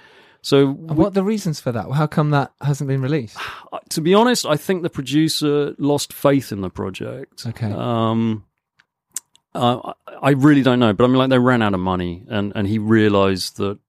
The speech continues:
Speaker 1: it hadn't turned out the way he wanted, so I think he just abandoned the project.
Speaker 2: Is it worth you t-, taking over that and sort of going, "Let's at least get some sort of release," or how are you feeling about
Speaker 1: Well,
Speaker 2: it
Speaker 1: I
Speaker 2: now?
Speaker 1: don't know. You know, I mean, for years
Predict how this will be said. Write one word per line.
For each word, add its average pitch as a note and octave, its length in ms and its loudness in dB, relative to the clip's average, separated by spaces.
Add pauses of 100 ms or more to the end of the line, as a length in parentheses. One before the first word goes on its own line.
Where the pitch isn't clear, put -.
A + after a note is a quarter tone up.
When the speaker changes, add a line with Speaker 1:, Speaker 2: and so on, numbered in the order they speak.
(120)
Speaker 1:
it A#2+ 180 -10
hadn't G#2+ 380 -2
turned F#2+ 320 0
out F#2+ 320 0
the F#2 80 -2
way F#2 200 2
he F2+ 140 -4
wanted, F2+ 540 -4
so F#2 140 -2
I F2+ 60 0
think F#2 200 -6
he F2+ 80 -4
just - 220 -8
abandoned F2+ 500 -4
the E2 60 -8
project. - 600 -8
Speaker 2:
Is C3+ 140 2
it C3+ 40 0
worth C3 280 0
you B2 100 0
t-, - 160 -20
taking B2 380 -4
over D#3 260 2
that D#3 140 0
and B2 100 -4
sort B2 140 0
of A2+ 60 -6
going, A#2+ 200 2
"Let's A#2 220 -4
at B2 80 -6
least B2 280 -2
get - 240 -4
some A#2 160 -2
sort - 180 -6
of A#2 40 -6
release," C#3 320 2
or A#2 140 0
how A#2 200 -2
are A2+ 40 -4
you B2 200 -2
feeling G#2+ 300 0
about F#2+ 280 -4
Speaker 1:
Well, C3+ 120 -2
Speaker 2:
it A#3+ 40 0
Speaker 1:
I B3 40 0
Speaker 2:
now? - 60 -2
Speaker 1:
don't B3+ 80 0
know. B3+ 80 0
You A3 180 -2
know, G#3 120 -4
I - 60 -8
mean, G#3 140 -2
for - 160 -6
years F#3 880 2